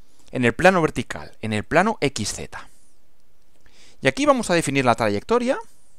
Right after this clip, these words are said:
y esta va a ser muy sencilla. Vamos a poner, hacemos que parta del origen.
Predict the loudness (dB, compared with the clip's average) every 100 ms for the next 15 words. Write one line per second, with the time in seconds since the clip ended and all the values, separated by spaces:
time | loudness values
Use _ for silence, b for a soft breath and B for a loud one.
0 | -16 -16 -14 -14 -14 -14 -8 -4 0 0
1 | 0 -4 -4 -4 -2 0 0 0 -8 b
2 | b b b -2 0 2 0 0 0 0
3 | -2 -10 -16 -14 -14 -12 -4 -4 -2 -2
4 | 0 2 2 4 2 2 0 0 0 -2